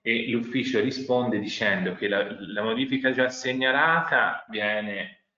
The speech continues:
eh, recepita, il piano strutturale si fa presente però che ha una norma di, di rinvio mobile agli adeguamenti che potrebbero prodursi anche in futuro dei quadri conoscitivi del pai.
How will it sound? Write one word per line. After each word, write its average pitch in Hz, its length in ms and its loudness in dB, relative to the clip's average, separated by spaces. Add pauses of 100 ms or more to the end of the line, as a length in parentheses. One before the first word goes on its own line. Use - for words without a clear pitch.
(260)
eh, 101 300 -6
recepita, 107 920 -2
il 127 180 -4
piano 123 280 0
strutturale 113 580 0
si - 120 -12
fa - 180 -6
presente 98 600 -10
però 92 280 -2
che 95 180 -8
ha 98 160 -6
una 98 160 -2
norma 101 480 0
di, 92 480 -8
di 92 100 -14
rinvio 92 420 -6
mobile 104 500 0 (500)
agli 104 240 2
adeguamenti 98 880 -2 (440)
che 98 420 -8 (240)
potrebbero 98 540 -4
prodursi 98 580 -4
anche 92 220 -8
in 95 80 -12
futuro 90 500 -4
dei 90 600 -2
quadri 98 300 -2
conoscitivi 95 580 -8
del 92 260 -2
pai. 90 340 0